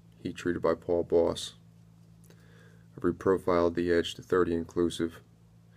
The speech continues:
then sharpened it freehand from coarse diamond out to ultra fine, and then stropped it.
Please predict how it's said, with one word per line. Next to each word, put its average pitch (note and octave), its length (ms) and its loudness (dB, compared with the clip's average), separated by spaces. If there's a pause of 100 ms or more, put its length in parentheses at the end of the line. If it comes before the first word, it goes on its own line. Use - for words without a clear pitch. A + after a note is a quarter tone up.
(480)
then D#2+ 120 -4
sharpened E2+ 440 0
it E2+ 60 -4
freehand E2+ 720 0 (760)
from - 180 -14
coarse F#2 340 -2
diamond F2 580 0
out D#2 180 -8
to E2+ 100 -4
ultra E2+ 300 -2
fine, E2+ 480 -2 (1300)
and - 140 -8
then E2 160 -2
stropped F2 500 0
it. F2 120 0